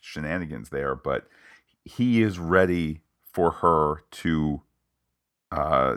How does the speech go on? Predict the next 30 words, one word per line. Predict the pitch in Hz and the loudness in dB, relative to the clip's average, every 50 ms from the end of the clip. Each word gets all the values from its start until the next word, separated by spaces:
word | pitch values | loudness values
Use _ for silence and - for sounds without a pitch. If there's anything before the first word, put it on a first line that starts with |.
| 50 - - | -6 -10 -10
to, | - - 92 80 - | -6 -4 -2 -2 -4
to | - - - - 76 71 | -6 -8 -8 -6 -6 -6
be | 71 - 95 104 120 | -4 -2 0 0 0
healed | 113 - 110 101 95 82 76 73 73 73 | 0 2 2 4 6 6 4 4 2 0
or | 78 78 73 | -2 -4 -4
to | - 78 | -4 -8
start | 78 - - 85 85 85 | -6 0 2 2 2 2
her | 87 82 78 82 | 2 0 0 2
own | 87 90 92 | 2 0 0
healing | 95 95 85 80 78 71 | -2 -2 -2 -4 -4 -4
process. | - 76 71 71 71 - 78 71 67 - - - - - - - | -4 -4 -4 -4 -4 -2 0 0 0 -2 -6 -14 -20 -20 -16 -14
And | - 85 | -12 -8
he's | 92 92 92 82 | -6 -6 -4 -2
ready | 90 87 87 | -2 -2 -2
to | 82 71 | -4 -4
be | 69 82 85 | -4 -4 -2
there | 80 82 80 80 78 | 0 0 0 0 0
to | - - | -2 -6
be | 71 85 90 | -6 -6 -4
the | 80 78 | -4 -6
friend. | - - 80 76 69 65 65 67 67 - _ _ - _ - | -4 -2 -2 0 0 -2 -4 -6 -10 -12 _ _ -20 _ -10
And | - 78 | -6 -4
we | 80 | -4
see | 78 - - 87 | -4 -4 -4 -4
at | 82 - | -4 -4
the | - 82 - | -4 -6 -6
end | 71 78 76 69 | -4 -6 -6 -4
there | 78 76 73 71 69 | -2 0 2 2 0
how | 69 - 73 67 71 | 0 0 0 -2 -2
he's | 71 - 73 69 69 65 - - | -2 -6 -10 -10 -10 -12 -14 -16